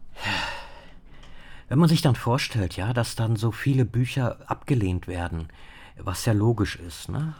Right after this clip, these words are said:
Ähm, ja, ich will jetzt auch über meins mal ein bisschen kritisch reden. Also erstens, ich habe jetzt, äh, das erste Hörbuch veröffentlicht.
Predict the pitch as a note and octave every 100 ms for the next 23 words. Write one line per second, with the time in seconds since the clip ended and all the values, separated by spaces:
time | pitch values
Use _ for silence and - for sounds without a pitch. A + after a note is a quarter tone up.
0 | - - - F#2+ F#2+ G2 F#2+ F#2 F#2 -
1 | - - - - - - - G2+ F#2+ F#2
2 | - - - - - - - - - -
3 | - - - - A2+ B2+ C3 B2 - C3+
4 | B2+ - - - A2 G#2+ - - - -
5 | C3+ C3+ A2+ A2+ C3 C3 - C3 B2 A2+
6 | A#2+ G#2+ - A2 - - - D#2+ E2 F2
7 | G#2 G2+ A2 C3 - E3+ E3 - - -
8 | A2+ - A#2+ A#2 A#2+ B2 B2 - - -
9 | A2 A2 A2 - G#2 A2 - G2 G#2+ A2
10 | C#3 G3+ - - A2+ A#2 E3 E3+ A#3+ -
11 | -